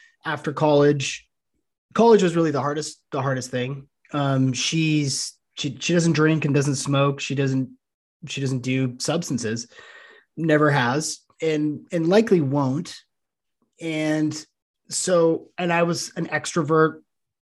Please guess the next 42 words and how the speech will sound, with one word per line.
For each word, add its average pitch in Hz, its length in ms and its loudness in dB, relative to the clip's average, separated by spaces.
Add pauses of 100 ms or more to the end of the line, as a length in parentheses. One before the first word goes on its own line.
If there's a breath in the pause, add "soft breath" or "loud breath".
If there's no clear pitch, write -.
(100)
soccer 160 420 -2
player, 151 380 2
party 160 360 0
animal 147 460 -2
in 147 80 -8
college. 165 680 -2 (280)
And 151 520 0 (420)
we 170 200 0
went 160 320 0
through, 160 880 0 (480)
I 156 140 -2
think, 226 400 2
that 170 300 0
period 170 840 2
of, 143 380 -8 (720)
uh, 139 520 -2
whether 170 460 2
or 156 280 -2
not 147 340 -2 (180)
people 151 380 -4
figure 156 480 0
out 139 140 2
whether 151 100 0
they're 143 80 0
gonna 139 140 -2
get 120 160 -4
married 160 320 0
or 135 60 -2
not, 123 300 -2
that - 120 -10
usually 190 320 0
happens, 151 320 -2
like, 139 180 -4
in 143 100 -8
your 127 120 -8
twenties 156 420 -4
or 143 80 -2
your 127 120 -2
thirties, 156 600 0
where 143 120 -4
it's 135 140 -6
like, 131 300 -2